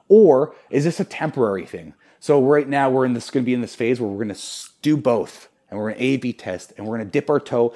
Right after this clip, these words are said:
into saying something bigger. But every s-, thing that we need to think about, we're like, we have a morning huddle every day on Zoom,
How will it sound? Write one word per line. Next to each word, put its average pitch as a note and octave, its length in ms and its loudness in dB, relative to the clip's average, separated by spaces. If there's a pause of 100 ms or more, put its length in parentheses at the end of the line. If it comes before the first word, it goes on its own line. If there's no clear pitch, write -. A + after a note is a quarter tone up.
(260)
into A2 180 -6
saying C#3 400 -4
something B2 280 -4
bigger. D3 460 0 (560)
But - 300 0 (360)
every F#3+ 640 0
s-, - 320 -14 (160)
thing F3 240 0
that C#3 140 4
we C#3 160 -2
need C#3 180 -2
to C#3+ 80 -4
think C#3 240 -4
about, F#3+ 380 2
we're C#3 220 2
like, A#2 280 -4 (300)
we B2+ 140 -2
have B2+ 280 2
a G#2 80 -6
morning C3 440 -2
huddle C3+ 360 2
every A#2+ 240 -2
day A2+ 360 0
on G#2+ 220 -2
Zoom, G#2 360 -8